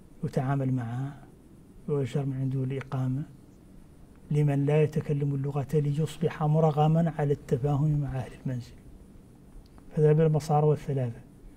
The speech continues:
إلى باد-، إلى قرى نائية في مقاطعة كينت في بريطانيا، ومكثوا ستة أشهر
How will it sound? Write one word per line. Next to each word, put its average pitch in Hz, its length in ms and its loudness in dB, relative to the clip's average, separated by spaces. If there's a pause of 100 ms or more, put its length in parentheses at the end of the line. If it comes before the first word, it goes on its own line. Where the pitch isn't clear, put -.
(600)
إلى 151 400 6 (520)
باد-، 147 340 6
إلى 143 580 2 (120)
قرى 151 440 8
نائية 151 640 2 (160)
في 143 220 -2
مقاطعة 143 480 0
كينت 147 360 0
في - 160 -4
بريطانيا، 127 580 -4 (1080)
ومكثوا 180 360 6
ستة 180 400 0
أشهر - 280 -10